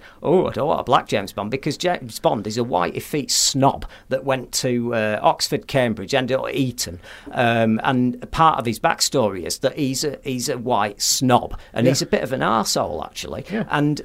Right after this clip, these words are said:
Speaker 1: and that's part of his personality. There's no point in trying to do that, uh, undo the personality or the, the character that he is. Uh, equally, like I said to you, Luke Cage is gonna be on T V Netflix, yeah?
Speaker 2: Yeah.
Speaker 1: You imagine the outrage if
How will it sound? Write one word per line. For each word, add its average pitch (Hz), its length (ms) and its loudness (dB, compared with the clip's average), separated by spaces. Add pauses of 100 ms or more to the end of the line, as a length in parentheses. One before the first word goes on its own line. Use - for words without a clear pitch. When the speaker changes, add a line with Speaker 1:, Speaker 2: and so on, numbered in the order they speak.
(100)
Speaker 1:
and 151 200 4
that's - 180 2
part 147 280 4
of - 80 -2
his 120 120 -4
personality. 160 580 0
There's 143 160 -2
no 180 140 4
point 196 320 0
in 165 140 -2
trying 127 260 0
to 104 100 0 (260)
do 147 320 4
that, 95 300 -4
uh, 127 180 0
undo 127 520 2 (100)
the - 80 -8
personality 110 600 -2
or 107 60 -2
the, 104 120 -10 (100)
the 110 120 -8
character 123 420 -2
that 90 160 -10
he - 80 -14
is. - 220 -12 (300)
Uh, 156 200 2
equally, 214 420 4
like 110 220 -2
I 143 40 -6
said - 220 -4
to 143 80 -2
you, 123 80 2
Luke 143 220 0
Cage 175 300 0
is 127 120 -2
gonna 143 160 0
be 113 120 -2
on 104 120 -2
T 117 240 -2
V 110 160 0
Netflix, - 560 -4
yeah? 135 100 0
Speaker 2:
Yeah. - 40 0
Speaker 1:
You 123 100 -2
imagine 214 380 4
the 202 140 4
outrage 95 640 -2
if 147 200 0